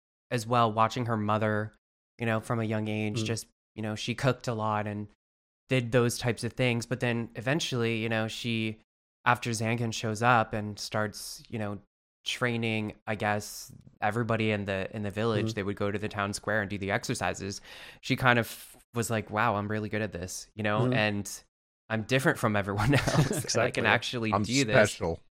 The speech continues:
Speaker 1: Yeah, like,
Speaker 3: <laughs>
Speaker 1: "I'm
Speaker 3: Her
Speaker 1: special."
Speaker 3: exact words.
Speaker 1: Yeah,
Speaker 3: <laughs> I laughed at that. I
Speaker 1: exactly.
Speaker 3: was like, "Okay." <laughs>
Speaker 1: Yeah, and then that's when the change started to happen, and I really loved that. I loved the Zangan part. We got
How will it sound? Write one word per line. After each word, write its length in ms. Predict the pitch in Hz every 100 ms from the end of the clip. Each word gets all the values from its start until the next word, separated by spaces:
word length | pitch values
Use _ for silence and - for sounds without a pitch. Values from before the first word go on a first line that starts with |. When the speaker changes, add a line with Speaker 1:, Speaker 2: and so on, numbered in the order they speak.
| - 131
Speaker 1:
Yeah, 420 | 151 139 131 175
like, 140 | -
Speaker 3:
<laughs> 80 | -
Speaker 1:
"I'm 80 | -
Speaker 3:
Her 140 | 123
Speaker 1:
special." 240 | 123 - 135 123
Speaker 3:
exact 300 | 123 127 123
words. 220 | 123 120
Speaker 1:
Yeah, 400 | 196 196 233 302 -
Speaker 3:
<laughs> 60 |
I 280 | 190 185 160
laughed 360 | 143 127 139 156
at 200 | 175 180
that. 200 | 107 110
I 40 |
Speaker 1:
exactly. 0 |
Speaker 3:
was 140 | 120 -
like, 240 | 117 -
"Okay." 340 | 135 120 - 147 - -
<laughs> 280 | 214 190 - - _ - 160 - _
Speaker 1:
Yeah, 380 | 120 143 160 110 -
and 180 | 147
then 100 | 170
that's 240 | 170 170 -
when 120 | 165
the 60 | 147
change 300 | 135 131 135
started 300 | - 120 117
to 40 |
happen, 360 | 113 117 - 110
and 100 | 107
I 20 |
really 360 | 107 123 135 127
loved 340 | 113 113 117
that. 260 | 139 123 - _ _ _
I 140 | 135
loved 720 | 147 143 139 139 147 156 - - _
the 300 | 135 131 123 117
Zangan 600 | 113 117 113 117 113 113 -
part. 300 | - 127 127 - _ _ _ _ _ _ _ _ _ _ _ 117
We 80 | 113
got 160 | 139